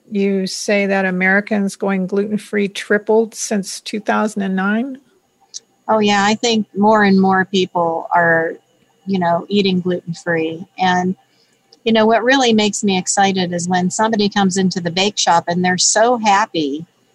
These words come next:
Speaker 2: that they could eat anything in here. <laughs> They're just excited. Um, so I really feel a sense of purpose to help people, um,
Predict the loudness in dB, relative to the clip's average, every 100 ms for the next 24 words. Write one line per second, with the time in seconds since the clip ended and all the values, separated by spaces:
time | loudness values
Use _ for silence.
0 | _ _ -6 -2 -2 0 0 0 2 2
1 | 0 -2 0 0 0 0 0 2 0 0
2 | 0 -2 -2 -4 -2 0 0 -2 0 -2
3 | -2 2 2 2 -2 -4 -12 _ _ -20
4 | -20 _ _ _ -20 _ _ -2 0 -2
5 | -4 -6 -2 0 4 4 2 2 2 2
6 | 0 0 -2 0 -2 0 2 2 0 -6
7 | -2 -2 0 -4 -2 -4 -6 -4 -2 -2
8 | -4 -6 _ _ _ _ 0 2 0 0
9 | 0 0 0 0 0 0 -4 -8